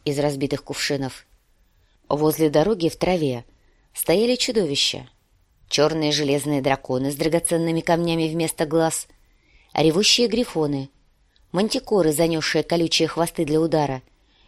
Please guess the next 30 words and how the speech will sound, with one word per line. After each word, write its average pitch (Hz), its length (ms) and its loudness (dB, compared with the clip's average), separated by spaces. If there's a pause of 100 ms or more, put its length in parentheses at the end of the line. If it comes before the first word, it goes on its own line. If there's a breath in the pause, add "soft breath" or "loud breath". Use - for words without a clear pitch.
(120)
и 175 80 -2
другие 165 420 2
звери, 139 440 0 (180)
имени 147 300 0
которых 170 520 -2
она 170 220 -4
не 175 120 -4
знала. 131 480 -6 (880)
Некоторые 156 520 2
статуи 151 580 0 (360 soft breath)
были 180 280 4
настолько 180 600 0
очаровательны, 156 920 0 (100)
что - 240 -2
от 147 140 -2
их 151 120 -2
красоты 156 420 -2
захватывало 170 600 0
дыхание. 170 600 -2 (580)
Другие 180 640 0 (100)
вселяли 156 420 0
такой 208 480 0
ужас, 139 440 -6 (440)
что - 220 -2
Дэнни 160 260 2
даже 170 260 2
не 196 80 -2
хотела 202 320 2
разглядывать 202 640 0
их. - 320 -10